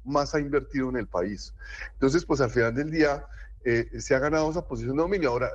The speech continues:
lo, lo que es, lo que está mal no es tener posición de dominio, lo que está mal es abusar de la posición de dominio.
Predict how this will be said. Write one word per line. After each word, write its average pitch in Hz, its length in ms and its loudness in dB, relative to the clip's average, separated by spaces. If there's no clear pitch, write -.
lo, 131 220 0
lo 135 160 0
que 147 100 0
es, - 120 -6
lo 135 160 0
que - 60 -14
está - 180 4
mal 185 300 2
no 147 180 2
es 160 100 -2
tener 170 220 0
posición 151 300 -2
de 156 60 2
dominio, 143 340 0
lo 98 100 -6
que - 60 -12
está 123 180 0
mal 147 220 2
es 156 200 -2
abusar 135 720 2
de 117 80 0
la 107 140 2
posición 101 460 -4
de 110 80 2
dominio. 98 360 -2